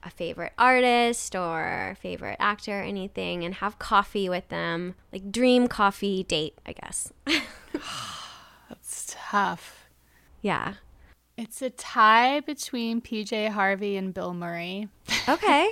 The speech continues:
Speaker 2: <laughs> I'll say P J Harvey
Speaker 1: Okay.
Speaker 2: because I just, I wanna know more about her. I don't know. I feel like we, we have a lot in common.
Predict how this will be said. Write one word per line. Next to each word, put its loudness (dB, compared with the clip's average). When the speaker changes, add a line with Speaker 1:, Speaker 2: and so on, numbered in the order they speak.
Speaker 2:
<laughs> -20
I'll -4
say -2
P -4
J -6
Harvey -8
Speaker 1:
Okay. 4
Speaker 2:
because -4
I -4
just, -6
I -2
wanna 0
know -2
more -2
about 0
her. -6
I -6
don't -6
know. -2
I -4
feel -4
like -4
we, -6
we -4
have 0
a -4
lot -2
in -10
common. -12